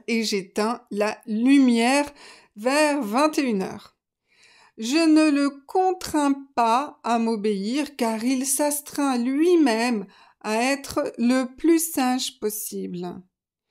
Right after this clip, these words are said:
Il ne se plaint presque jamais. Il se résout à ton absence parce qu'il sait que tu seras bientôt de retour. J'attends de tes nouvelles avec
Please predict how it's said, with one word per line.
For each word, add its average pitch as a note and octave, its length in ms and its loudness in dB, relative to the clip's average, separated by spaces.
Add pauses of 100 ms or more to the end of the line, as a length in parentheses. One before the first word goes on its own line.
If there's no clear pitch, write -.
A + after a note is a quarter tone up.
(280)
Il C#4+ 220 6
ne D#4 120 8
se D#4 160 0
plaint A#3+ 400 -2
presque B3+ 640 -4
jamais. G3+ 580 -6 (540)
Il C4+ 160 -2
se D4+ 120 2
résout D4+ 580 2
à B3+ 100 6
ton B3 220 -4
absence A3+ 600 -4
parce - 340 -14
qu'il F#3+ 260 -10
sait D#4 280 -4
que C4 100 -4
tu G3+ 200 -8
seras G#3 360 -6
bientôt G3 640 -10
de A#3+ 100 -8
retour. - 680 -14 (1000)
J'attends C4+ 560 0
de B3 140 0
tes A#3 220 -4
nouvelles G#3 560 -4
avec - 500 -8